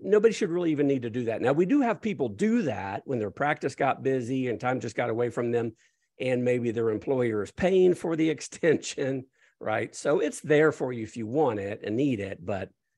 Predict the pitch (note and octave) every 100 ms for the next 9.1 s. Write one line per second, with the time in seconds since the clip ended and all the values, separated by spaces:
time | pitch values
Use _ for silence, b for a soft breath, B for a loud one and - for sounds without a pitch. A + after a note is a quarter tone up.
0 | _ F#2 C#3+ C3+ B2 G#2+ B2 G2+ F#2+ G2
1 | F#2+ F2+ - - G2+ G2+ - A2+ - G2+
2 | F#2 G2+ G2 G2 - - - - _ _
3 | _ _ _ _ _ _ _ _ _ _
4 | _ _ _ _ _ _ _ _ _ _
5 | _ _ _ _ _ _ _ _ _ _
6 | - D3 G2+ G2+ - B2 B2+ B2 C3+ D#3
7 | C#3 G3 C4 A3+ F#3+ F3 F3 F3+ E3 D#3
8 | D#3 C#3 A#2 A#2+ C#3+ C#3 - - A#2 G#3+